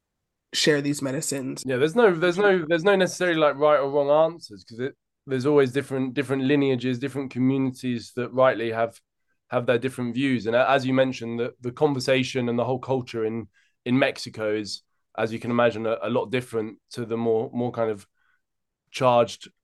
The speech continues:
Speaker 2: atmosphere in, in the U S, whi-, which is as a result of wanting to right some of the wrongs, right?
Speaker 1: Absolutely, absolutely. And the other piece of this conversation I'd like to bring in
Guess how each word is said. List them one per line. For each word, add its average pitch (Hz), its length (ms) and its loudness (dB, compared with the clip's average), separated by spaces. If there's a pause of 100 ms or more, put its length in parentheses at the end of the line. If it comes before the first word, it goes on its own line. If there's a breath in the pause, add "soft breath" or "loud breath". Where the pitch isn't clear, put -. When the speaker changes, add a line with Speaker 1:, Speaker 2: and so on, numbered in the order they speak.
Speaker 2:
atmosphere 113 640 0
in, 117 300 -2
in 120 120 -2
the 117 100 0
U 123 260 2
S, - 260 2
whi-, 151 140 -2
which 196 200 -6
is 202 200 -2 (120)
as 170 160 4
a 160 80 -2
result 156 400 2
of 110 140 -6 (460)
wanting 131 500 0
to 117 100 -4
right 120 280 4
some 127 180 -2
of 110 80 -2
the 110 80 -6
wrongs, 95 640 -2 (300)
right? 110 360 0
Speaker 1:
Absolutely, 196 680 -2
absolutely. 180 760 0
And 233 240 4 (140)
the 208 220 0
other 233 240 0
piece 330 240 2
of 311 80 -2
this 320 100 -4
conversation 285 560 -2
I'd 269 60 0
like 254 140 -2
to 262 80 -6
bring 262 180 0
in 240 240 2